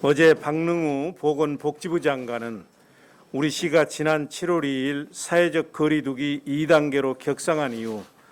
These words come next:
시민 이동량이 삼십구 퍼센트 감소했다고 발표했습니다. 갑작스런 방역 대응책의 격상에도 불구하고 적극 동참하고 협조해 주신 시민 여러분께 진심으로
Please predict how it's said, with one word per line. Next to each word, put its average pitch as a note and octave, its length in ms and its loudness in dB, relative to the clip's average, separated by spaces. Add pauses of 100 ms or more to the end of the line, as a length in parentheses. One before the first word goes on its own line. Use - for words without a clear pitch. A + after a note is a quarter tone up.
(300)
시민 E3+ 580 0
이동량이 D3 880 -2
삼십구 E3 640 -6
퍼센트 D#3 760 0
감소했다고 B2+ 1040 -4
발표했습니다. A#2+ 920 -8 (1300)
갑작스런 F3+ 760 2
방역 D3+ 580 0
대응책의 C#3+ 680 -4
격상에도 D#3 640 -2
불구하고 A2+ 760 -4 (460)
적극 D3+ 440 0
동참하고 D3 920 0
협조해 E3 460 -4
주신 A2+ 440 -8 (400)
시민 E3 400 -2
여러분께 A#2+ 560 -4
진심으로 C3+ 680 -2